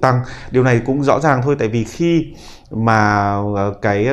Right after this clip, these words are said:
kỳ vọng của thị trường đang, ờ, đang ở mức, ờ, gọi là tăng lãi suất cao hơn, mà trong cả năm hai không hai hai nó chỉ tăng từ không phẩy hai mươi lăm cho đến không phẩy chín, có nghĩa là ít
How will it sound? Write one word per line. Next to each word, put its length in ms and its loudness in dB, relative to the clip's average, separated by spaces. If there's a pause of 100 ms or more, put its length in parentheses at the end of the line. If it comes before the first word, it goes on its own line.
(100)
kỳ 100 0
vọng 200 2
của 80 -4
thị 160 -4
trường 340 0
đang, 340 -2
ờ, 240 -2
đang 200 -4
ở 120 -4
mức, 240 -6
ờ, 200 -2 (240)
gọi 160 -2
là 100 -4
tăng 480 -4
lãi 120 -4
suất 220 -8
cao 140 2
hơn, 240 2 (380)
mà 200 -2
trong 200 -8
cả 200 -6
năm 440 -6
hai 120 -8
không 140 -10
hai 100 -6
hai 260 -4
nó 140 -10
chỉ 180 -10
tăng 300 -2
từ 240 -4 (300)
không 140 -6
phẩy 100 -2
hai 140 -2
mươi 80 -2
lăm 220 -2
cho 120 -6
đến 140 -6
không 140 -6
phẩy 120 -4
chín, 220 -6
có 120 -2
nghĩa 360 -4
là 180 -2
ít 160 -2